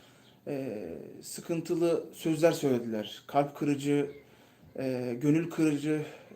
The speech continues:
sözler söylediler. "Senin davan bitti, erkek çocuğun artık yok. E, davanı güdemeyeceksin. E,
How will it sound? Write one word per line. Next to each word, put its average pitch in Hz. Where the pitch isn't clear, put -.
sözler 147
söylediler. 113
"Senin 147
davan 147
bitti, 143
erkek 139
çocuğun 139
artık 131
yok. 139
E, 110
davanı 139
güdemeyeceksin. 135
E, 131